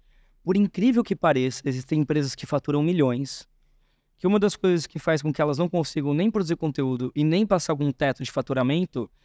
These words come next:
é que a promessa e como a, essa empresa se posiciona no mercado de uma maneira muito genérica. É comoditizado. Então, quanto mais eu tenho crenças definidas, e o que que são crenças definidas? São como se fossem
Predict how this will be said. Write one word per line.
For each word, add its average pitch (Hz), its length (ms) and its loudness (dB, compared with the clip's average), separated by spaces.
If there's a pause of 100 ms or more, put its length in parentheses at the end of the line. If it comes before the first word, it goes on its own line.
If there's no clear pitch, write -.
(320)
é 143 100 0
que 165 380 -2
a 151 100 2
promessa 151 1120 0
e 127 80 -4
como 151 200 0
a, 156 280 2
essa 143 280 -2
empresa 135 360 -2
se - 180 -8
posiciona 139 360 -2
no 131 80 2
mercado 135 480 0
de 131 60 -2
uma 143 120 2
maneira 147 240 0
muito 147 140 -2
genérica. 131 520 -2 (1120)
É 127 120 -4
comoditizado. 151 1000 0 (1700)
Então, 170 200 2
quanto 180 300 2
mais 180 280 2
eu 190 100 2
tenho 165 280 -2
crenças 175 540 0
definidas, 131 640 -2
e 165 40 2
o 165 40 -2
que 202 120 0
que - 60 -12
são 180 140 -2
crenças 143 360 -2
definidas? 113 560 -2
São 160 680 -2
como 170 160 0
se - 100 -10
fossem 160 880 -2